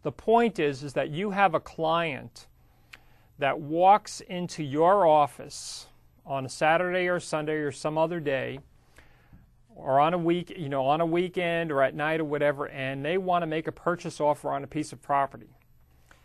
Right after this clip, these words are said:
And one of the things that they're going to be asking you is how, you know, after they've decided that they wanna make an offer, you're gonna sit there and talk to them about what price they should make as an offer, you know, what the offering price should be, what kinds of terms,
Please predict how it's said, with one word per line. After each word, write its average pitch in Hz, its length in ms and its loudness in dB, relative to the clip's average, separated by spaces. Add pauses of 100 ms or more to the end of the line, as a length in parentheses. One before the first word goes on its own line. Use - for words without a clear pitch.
(140)
And 135 180 -8
one 165 140 0
of 190 80 -6
the 202 120 -6
things 180 260 -6
that 156 140 -6
they're 151 100 0
going 147 240 -2
to 165 60 -6
be 160 180 -4
asking 143 480 -2
you 123 280 -8
is 131 680 -4 (580)
how, 175 500 4
you 156 140 -6
know, 139 280 -4
after 170 260 0
they've 160 240 0
decided 147 560 0
that 139 160 -2
they 190 80 -2
wanna 143 220 -4
make 151 240 -4
an 135 80 -6
offer, 127 320 -6
you're 143 240 -4
gonna 175 160 -2
sit 165 200 -8
there 156 140 -4
and 147 80 -8
talk 170 320 0
to 160 100 -8
them 143 160 -4
about 131 280 -2
what 139 200 0
price 151 400 0
they 165 160 -4
should 156 240 -8
make 156 240 -6
as 156 140 -12
an 190 60 -10
offer, 151 420 -8
you 139 80 -14
know, 120 80 -8
what 127 200 -8
the 123 100 -8
offering 139 380 -2
price 156 260 -4
should 147 200 -16
be, 151 140 -6
what - 180 -4
kinds 147 280 -10
of 117 140 -16
terms, 170 840 -4